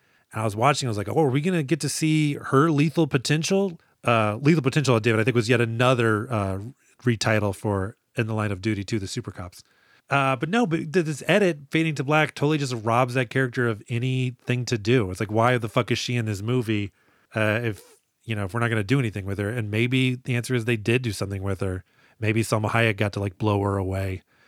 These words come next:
with, uh, another guitar case. Who knows? <laughs> But we,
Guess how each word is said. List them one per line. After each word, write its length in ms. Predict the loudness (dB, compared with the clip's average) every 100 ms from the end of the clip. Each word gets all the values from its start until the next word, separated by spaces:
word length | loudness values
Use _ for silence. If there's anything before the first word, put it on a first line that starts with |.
| _ _
with, 340 | -6 -6 -2 -2
uh, 380 | -2 -2 -4 -4
another 280 | -4 -2 -2
guitar 300 | -2 -2 -2
case. 360 | -2 -2 -2
Who 100 | 0
knows? 460 | 2 0 6 4 4
<laughs> 40 |
But 320 | 2 2 0 -12 -20 -20 _
we, 260 | 0 0